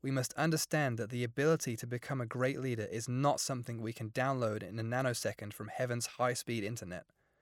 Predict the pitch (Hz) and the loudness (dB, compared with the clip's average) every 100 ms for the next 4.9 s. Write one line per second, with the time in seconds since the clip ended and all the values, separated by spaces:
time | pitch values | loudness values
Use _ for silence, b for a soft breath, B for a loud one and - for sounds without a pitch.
0 | _ _ _ 147 190 175 - 175 131 139 | _ _ _ 0 2 2 2 2 2 4
1 | 135 - 131 - - 160 165 156 165 131 | 4 4 0 0 2 6 6 4 0 -2
2 | 113 127 123 113 151 151 139 - 143 110 | 0 2 2 2 2 2 0 0 2 2
3 | - b b - 143 139 131 151 139 - | 0 b b -4 -2 0 4 6 6 4
4 | - 131 131 - - 131 127 101 | 0 0 0 -6 -4 -2 -2 -4